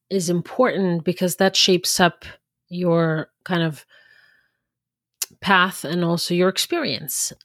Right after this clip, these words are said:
Um, but at the same time, and it's, those things are not mutually exclusive, you have to have a risk attack plan, so to speak. Um,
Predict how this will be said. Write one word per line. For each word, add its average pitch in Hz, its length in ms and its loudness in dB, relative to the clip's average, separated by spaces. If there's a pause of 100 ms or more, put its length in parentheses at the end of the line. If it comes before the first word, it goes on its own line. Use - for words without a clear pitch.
Um, 170 500 0
but 247 540 2 (120)
at 196 140 -4
the 202 80 -2
same 302 300 4
time, 185 520 4
and 190 120 4
it's, 180 220 0
those 208 340 0
things 208 320 2
are 185 80 4
not 180 160 2
mutually 175 340 2
exclusive, - 640 -2
you 190 80 0
have 214 340 -2
to 190 280 2 (520)
have 175 560 2
a 165 500 4 (2750)
risk 196 460 2
attack - 640 0
plan, 151 360 -2
so - 160 -6
to 151 80 -6
speak. - 460 -10 (280)
Um, 175 380 0